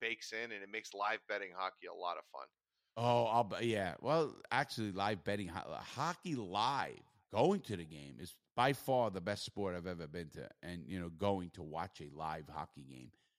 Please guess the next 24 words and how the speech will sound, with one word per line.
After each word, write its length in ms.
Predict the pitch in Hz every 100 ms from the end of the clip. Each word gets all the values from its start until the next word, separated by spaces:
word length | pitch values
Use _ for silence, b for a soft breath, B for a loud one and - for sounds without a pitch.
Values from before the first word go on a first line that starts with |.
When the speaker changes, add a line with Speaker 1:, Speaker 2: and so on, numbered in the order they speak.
| -
Speaker 1:
Oh, 80 |
Speaker 2:
And 80 | 135
I 60 | 113
Speaker 1:
yeah. 60 | -
Speaker 2:
took 200 | 123 104
my 120 | 104
son 280 | - 104 101
to 120 | 90
his 120 | 92
first 300 | - 92 -
game. 260 | 95 95 87
It 40 |
was 140 | 82 80
a 20 |
Devils 460 | - 95 92 92 78
game. 320 | 87 85 80 b b _
We 100 | 95 104
were 80 |
sitting 320 | 98 - 113 104
on 140 | 95
the 60 | 78
boards, 540 | - 101 87 82 67 b b b -
and 260 | 98 92 92
they 140 | 87